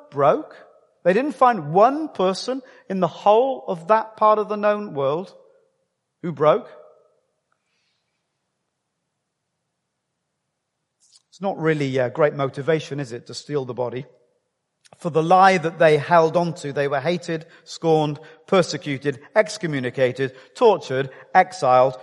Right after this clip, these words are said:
crucified, boiled alive, roasted, beheaded, disemboweled, and fed to lions. Hardly a catalogue of perks. I mean, I might lie for a Mars bar, but you're not gonna lie for that, are you?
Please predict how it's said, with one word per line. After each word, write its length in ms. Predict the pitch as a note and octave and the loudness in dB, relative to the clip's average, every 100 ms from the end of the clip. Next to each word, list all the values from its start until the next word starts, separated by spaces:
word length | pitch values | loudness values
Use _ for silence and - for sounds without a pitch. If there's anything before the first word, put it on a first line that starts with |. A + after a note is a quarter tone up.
| - | -6
crucified, 720 | G3+ F#3 C3+ - B2+ C3 B2+ | -4 -4 -6 0 2 2 2
boiled 260 | F#3 F#3 D3 | 2 2 2
alive, 400 | B2+ B2+ C3+ C3 | 2 2 2 2
roasted, 440 | E3+ F3 - C#3+ - | 0 0 -2 -8 -2
beheaded, 440 | C#3+ E3 C#3+ C#3 | 2 2 2 0
disemboweled, 680 | G3+ - D#3 B2+ C3 C3+ C3+ - | -4 -4 -2 2 2 0 -4 -12
and 140 | - D3 | -10 0
fed 240 | D#3+ C#3 | 0 0
to 80 | C3+ | -2
lions. 580 | C3+ B2 A2+ A2 - - _ _ _ _ _ _ _ _ | -2 -2 -4 -12 -18 -20 _ _ _ _ _ _ _ _
Hardly 320 | E3+ E3 D3 | 2 2 2
a 60 | D3 | -2
catalogue 420 | E3 C#3+ C3 A#2+ | -4 -4 -6 -8
of 140 | A#2 | -4
perks. 500 | D#3+ A#2+ - - - _ _ _ _ _ _ _ _ _ _ _ _ - | -2 -2 -6 -18 -20 _ _ _ _ _ _ _ _ _ _ _ _ -6
I 80 | C3+ | 2
mean, 100 | E3+ | 4
I 80 | |
might 220 | F#3 E3 C#3+ | 4 2 2
lie 320 | D#3 D3 D3 | 2 4 2
for 160 | C#3+ | -2
a 20 | C#3 | 0
Mars 320 | E3+ D#3 - | 2 2 -2
bar, 320 | G2+ A#2+ D#3+ - - _ | -2 0 -2 -6 -20 _
but 60 | B2+ | -6
you're 80 | D#3 | -4
not 100 | D3+ | -2
gonna 140 | C#3+ | 2
lie 220 | D3 C#3+ | 4 4
for 120 | C3 | 4
that, 320 | D3+ E3 A2+ D3+ | 4 4 2 -2
are 60 | |
you? 260 | D#3 A2+ | -4 -4